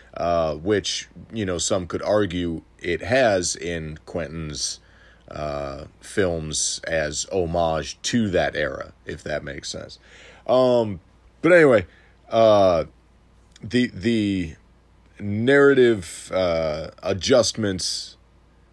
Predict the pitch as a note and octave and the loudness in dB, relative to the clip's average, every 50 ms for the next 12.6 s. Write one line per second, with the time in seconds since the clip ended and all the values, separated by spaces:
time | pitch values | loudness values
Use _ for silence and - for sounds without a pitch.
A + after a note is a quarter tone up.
0 | _ _ - F2+ G2 G2+ G2+ F#2+ E2+ - G2 F2+ F#2 F#2+ F2+ - - F#2+ F#2 F2+ | _ _ -8 -4 0 0 0 0 0 0 0 2 2 2 0 0 -4 -4 -4 -2
1 | E2+ E2+ D#2+ E2 - E2+ D#2 - - - F2 E2 E2 D#2+ D#2+ D#2 D2+ D2+ - _ | -2 -2 -4 -4 -6 -8 -10 -8 -6 -4 -2 -2 -2 -4 -4 -8 -8 -12 -16 _
2 | _ - - - - _ - - G2+ G2+ G2 F#2+ F#2 F2+ E2 D#2+ D#2 C#2+ C#2+ _ | _ -20 -20 -20 -20 _ -4 0 2 2 4 4 2 2 0 -4 -8 -10 -14 _
3 | _ _ _ _ _ _ _ _ _ _ _ _ _ - C3+ C#3+ D3 C3+ B2+ - | _ _ _ _ _ _ _ _ _ _ _ _ _ 0 2 4 4 4 4 4
4 | D#3+ D#3 - - D3+ D3 C#3 C3 A#2+ - - C3+ B2+ A#2+ A#2 A2 - A2 G#2+ G2 | 4 2 4 2 0 2 2 0 0 0 0 2 4 4 2 2 2 2 2 2
5 | G#2+ G#2 G#2 G2+ G2+ F#2 F#2+ G2+ F#2+ F#2+ F#2 F2 F2+ D#2+ - - - F#2+ F#2+ F#2 | 0 0 0 0 2 2 2 2 2 2 2 0 -2 -4 -4 -4 -2 -2 0 0
6 | F2+ F2+ F2+ F2 E2+ E2 E2 D2+ F2 F2 E2+ E2 E2 - - - F#2 E2 - F2+ | 0 -2 -2 -2 -2 -4 -6 -4 -4 -2 -2 -2 -4 -4 -8 -8 -8 -8 -8 -8
7 | D#2 E2+ E2+ - - - F2 E2+ F2 F2 E2 D#2+ D#2+ D#2+ - F2+ E2 D#2+ D#2 D#2+ | -8 -10 -10 -10 -8 -6 -4 -4 -4 -4 -6 -8 -10 -10 -8 -6 -4 -4 -4 -4
8 | - - G#2+ A2 A#2 B2+ C3 C#3 D#3 D#3+ C#3+ A2+ G2+ F2+ D#2+ D2 - _ _ _ | -6 -6 -4 -4 -4 -2 0 0 2 4 6 4 4 2 -2 -6 -10 _ _ _
9 | _ _ _ - - F#2 F2+ F2 E2 D#2+ D2+ D2 C#2+ _ _ _ _ _ _ _ | _ _ _ -6 -2 -2 0 0 0 -2 -4 -4 -8 _ _ _ _ _ _ _
10 | _ _ _ - E2+ G2+ F#2 F2 D#2+ E2 E2 F2+ F2 D#2+ - _ - - G#2 F#2+ | _ _ _ -8 -4 -2 -2 -2 -2 -6 -6 -6 -6 -6 -6 _ -6 -6 -4 -4
11 | F2+ E2+ D#2+ - F#2+ E2+ D#2+ D#2 D2+ - - F2 G2+ G2 F2+ F2+ E2+ E2 E2 D#2+ | -4 -6 -6 -6 -6 -6 -6 -8 -10 -8 -4 -2 0 0 2 0 0 0 0 -2
12 | D#2 D2+ D2 D2+ D2+ D2 D2 C#2+ - - - - | -2 -4 -6 -8 -8 -10 -8 -8 -10 -10 -10 -14